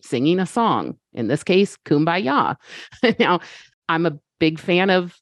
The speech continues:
weenies and s'mores, <laughs> but that does not get work done. And what I needed to start pointing out to people that those moments are not actual collaboration. That is geography.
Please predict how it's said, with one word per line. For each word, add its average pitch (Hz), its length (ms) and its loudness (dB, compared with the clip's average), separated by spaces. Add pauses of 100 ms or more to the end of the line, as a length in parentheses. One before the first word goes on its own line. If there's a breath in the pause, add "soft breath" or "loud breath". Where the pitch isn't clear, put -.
(100)
weenies 196 320 0
and 233 120 0
s'mores, 233 540 2 (180)
<laughs> - 40 -20
but 220 220 -2
that 208 320 -2
does 254 260 -2
not 180 420 -6
get 156 360 -2 (100)
work 147 380 -4 (100)
done. 127 320 -2 (460 loud breath)
And 208 100 2
what 208 120 2
I 208 100 2
needed 226 320 0
to 233 80 2
start - 280 -2
pointing 170 380 0
out 156 140 -6
to - 80 -20
people 156 440 -2 (100)
that 151 260 0
those 196 480 2
moments 175 420 0 (120)
are 175 180 -4
not 185 580 0 (200)
actual 165 600 -2
collaboration. 160 1080 -2 (680 soft breath)
That 175 160 0
is 202 160 0
geography. 170 960 -2